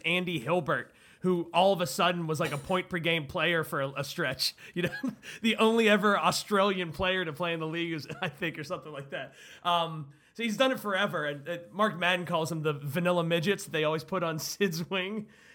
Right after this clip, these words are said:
Just imagine what he could have done his whole career if he spent, you know, he had, what, thirty games with Hossa, and they were just absolutely destroying people. And, like, other than that, um, you know, I, although, I mean,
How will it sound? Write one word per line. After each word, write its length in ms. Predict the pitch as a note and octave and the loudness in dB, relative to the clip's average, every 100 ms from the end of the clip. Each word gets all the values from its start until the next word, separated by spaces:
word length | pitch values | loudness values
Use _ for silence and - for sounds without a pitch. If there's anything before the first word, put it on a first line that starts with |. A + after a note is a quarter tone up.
| - | -14
Just 180 | - C4 | -6 -4
imagine 320 | C#4+ C4+ C#4+ D4+ | -2 0 0 2
what 100 | C#4 | 0
he 80 | |
could 120 | A3+ B3 | 2 2
have 80 | |
done 120 | A3 A3 | 2 2
his 120 | D#3+ | 2
whole 160 | G#3 | 2
career 420 | G3+ F#3 F#3 G3 E3+ | 2 2 6 6 4
if 200 | D#3+ F3+ | 2 0
he 120 | E3+ | -4
spent, 340 | - F3 E3 - _ | -2 -2 -2 -4 _
you 100 | E3+ | -2
know, 280 | E3+ D3+ D3+ - - - - - | 2 2 0 -8 -20 -20 -20 2
he 140 | G#3 | 6
had, 140 | F#3+ E3 | 6 8
what, 320 | D#3 B2 - | 4 4 -8
thirty 320 | - A3 G#3+ G3 | -2 4 4 4
games 320 | F#3+ G3+ E3+ | 2 2 2
with 120 | E3 | 0
Hossa, 540 | C#3 F#3 - G#3+ G#3 - | 4 4 8 8 8 6
and 100 | E3+ | 2
they 80 | E3+ | 4
were 120 | F3 D#3+ | 4 0
just 200 | D3+ - | -2 2
absolutely 560 | E3+ F3+ - F#3 F3+ F3+ | 4 4 4 0 2 0
destroying 520 | C#3+ - F3 E3 F3+ | -2 -4 0 2 0
people. 360 | G3+ G3 F#3 G3 | 0 -2 2 2
And, 120 | E3 | 4
like, 200 | E3 D3+ F#3 | 2 2 0
other 180 | B3+ | 0
than 200 | A3+ F3+ | 0 2
that, 360 | F3 G3 F3 - - - _ D#3+ | 4 4 2 -2 -20 -20 _ -2
um, 500 | E3 D#3+ D#3 C#3 C#3 - - - - _ _ _ - | 0 0 -4 -10 -12 -16 -16 -18 -20 _ _ _ -2
you 80 | F#3 | 2
know, 220 | E3+ D#3 F3 | 2 2 -6
I, 100 | F#3 - | -10 -2
although, 300 | G#3 G#3 G#3+ | 4 8 8
I 120 | F#3+ F#3+ | 8 6
mean, 360 | F#3 F3 D#3+ | 4 2 -4